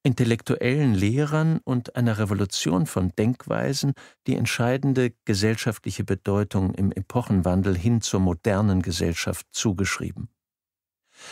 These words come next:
Es kommt zu Diskussionen über den Stellenwert des Selbstdenkens, über die Anteile des berufsbildenden und des theoretischen Unterrichts und über die Bedeutung, die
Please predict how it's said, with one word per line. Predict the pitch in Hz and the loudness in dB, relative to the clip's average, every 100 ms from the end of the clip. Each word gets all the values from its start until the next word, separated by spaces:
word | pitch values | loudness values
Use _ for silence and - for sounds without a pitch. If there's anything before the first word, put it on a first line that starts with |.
| - | -6
Es | 139 - | -4 2
kommt | 202 208 | 2 2
zu | 180 | 2
Diskussionen | 156 - 139 - - 151 185 185 | 0 0 -2 0 0 2 2 2
über | 160 127 | 2 0
den | 110 101 | 0 0
Stellenwert | - - 98 113 110 101 98 - | -2 0 2 2 2 2 0 0
des | 92 - - _ _ - | -2 -2 -6 _ _ -2
Selbstdenkens, | 90 113 104 - - - - 85 80 - 80 - - - - _ _ _ _ | 2 2 2 -2 -4 -6 -2 -2 -2 -6 -12 -14 -16 -16 -20 _ _ _ _
über | 120 110 | 0 2
die | - | 2
Anteile | 135 151 139 127 123 | 0 0 0 0 0
des | 107 - | -4 -2
berufsbildenden | 101 135 156 - - 135 139 135 131 131 120 - - | -2 -2 -2 -6 -4 -4 -4 -2 0 2 0 -6 -10
und | - 127 | -4 0
des | 113 - - | 0 -4 -2
theoretischen | 101 95 104 113 - 90 101 | 0 4 4 2 -2 -2 -2
Unterrichts | - 139 139 135 139 - - - - _ - | 0 0 0 0 -2 -6 -10 -12 -20 _ 0
und | 139 156 | 0 0
über | - 151 | 0 0
die | 139 | 0
Bedeutung, | 120 104 107 104 117 147 156 156 - | 0 0 0 0 0 0 0 -2 -4
die | 113 | -4